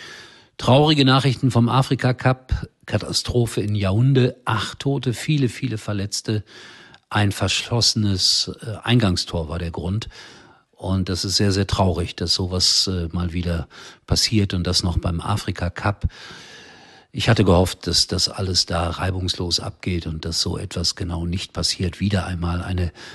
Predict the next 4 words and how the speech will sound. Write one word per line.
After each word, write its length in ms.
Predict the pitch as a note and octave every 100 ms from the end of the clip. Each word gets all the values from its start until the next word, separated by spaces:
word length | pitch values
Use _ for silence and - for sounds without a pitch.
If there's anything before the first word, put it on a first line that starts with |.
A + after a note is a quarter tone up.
| - - -
Massenpanik 1300 | E2 - - E2+ - _ - E2+ E2 E2 D#2+ - - - - -
vor, 640 | - - F#2 F#2 F2 D#2 - _ -
Schrägstrich, 840 | - - E2+ E2 - - E2 - -
in 300 | - G2 G2